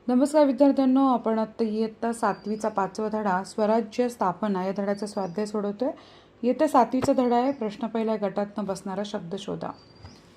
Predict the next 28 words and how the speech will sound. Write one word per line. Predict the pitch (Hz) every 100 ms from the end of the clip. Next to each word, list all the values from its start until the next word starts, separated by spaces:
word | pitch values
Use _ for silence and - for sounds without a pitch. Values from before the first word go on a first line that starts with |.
| -
पुणे, | 269 311 339
सुपे, | 302 214 254
ब-, | 214 262 -
चाकण, | 233 202 233 226
बंगळूर, | 220 214 226 302 311 -
तर | 196 202
आपला | 196 214 208
गटातनं | 208 214 220
बसणारा | 214 208 214
शब्द | 208 196 170
आहे | 202 190 208
बंगळूर. | 185 180 190 285 - - - - - - - -
फलटणचे | 254 262 311 330
जाधव, | 277 226 214 226 247
जावळीचे | 226 208 214 226
मोरे, | 226 214 202 214
मुधोळचे | 240 220 202 214 214 226
घोरपडे, | 208 220 214 214 190 220
सावंतवाडीचे | 233 196 190 202 202 190 220
सावंत, | 208 196 202 277 - - -
उत्तर | - 214
आहे | 220
फलटणचे | 214 190 175 190 196
जाधव. | 180 170 233 320 - - - - - -
तोरणा, | 254 262 277 302
मुरुमदेव, | 262 240 240 233 233 254
सिंहगड, | 262 233 214 202 214
सिंधुदुर्ग, | 208 214 202 202 196 254